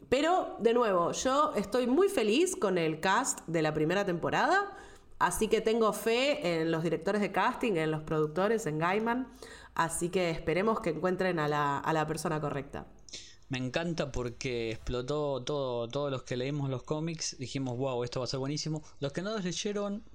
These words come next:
Speaker 2: sepan que también van a entender mucho porque estuve leyendo varias cositas ahí que se recontraentiende la serie si no leíste los cómics.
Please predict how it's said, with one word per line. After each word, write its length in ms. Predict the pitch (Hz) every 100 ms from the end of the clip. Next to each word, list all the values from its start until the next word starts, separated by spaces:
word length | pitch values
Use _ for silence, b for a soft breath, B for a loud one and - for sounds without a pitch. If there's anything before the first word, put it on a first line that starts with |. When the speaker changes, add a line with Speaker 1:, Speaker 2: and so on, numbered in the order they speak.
| - - - - -
Speaker 2:
sepan 320 | 165 160 151
que 120 | 156
también 440 | 147 143 156 160
van 200 | 131 127
a 20 | 123
entender 340 | 120 120 139
mucho 240 | 156 175 165
porque 360 | 143 156 143 B B B
estuve 260 | - 202 196
leyendo 540 | 180 165 160 190 180 165
varias 260 | 160 160
cositas 580 | 175 170 - 185 165 156
ahí 100 | 165
que 140 | 160
se 140 | 139 131
recontraentiende 680 | 139 170 180 160 143 156 123
la 100 | 117
serie 360 | 139 135 139
si 240 | - 123 120
no 120 | 127
leíste 220 | 123 113
los 80 | 113
cómics. 320 | 113 123